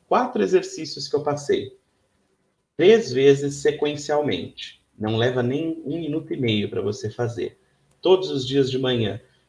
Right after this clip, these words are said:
você vai perceber que a sua comunicação vai ser muito melhor. E claro, água, né? Acho que eu nem preciso falar da, da importância de estar sempre com a garganta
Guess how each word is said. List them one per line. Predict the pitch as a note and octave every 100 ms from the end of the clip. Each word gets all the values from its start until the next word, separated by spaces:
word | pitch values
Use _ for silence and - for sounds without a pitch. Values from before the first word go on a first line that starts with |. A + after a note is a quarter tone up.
| -
você | G#2 B2+
vai | B2+
perceber | - B2 - A2+ C3
que | C3+
a | A#2+
sua | - A#2+
comunicação | A#2+ A#2+ A#2 A2+ A#2
vai | A#2+
ser | A#2 A#2+
muito | A2 A2 -
melhor. | A2 G#2 A#2+
E | C3+
claro, | C3+ A2 G2+ B2+
água, | A#2 A2+ G#2+
né? | A2+ A#2+ - _ _ _ _ _
Acho | -
que | A2+
eu |
nem | A#2 B2+
preciso | B2 - A#2+ -
falar | A2+ A#2
da, | A2+
da | A2 G#2+ A2+
importância | A#2+ C3+ A#2+ - A#2 A#2 A2
de | -
estar | G#2+
sempre | G#2+ B2 B2+ -
com | A#2
a |
garganta | A#2 A#2 A2 A2+ A2+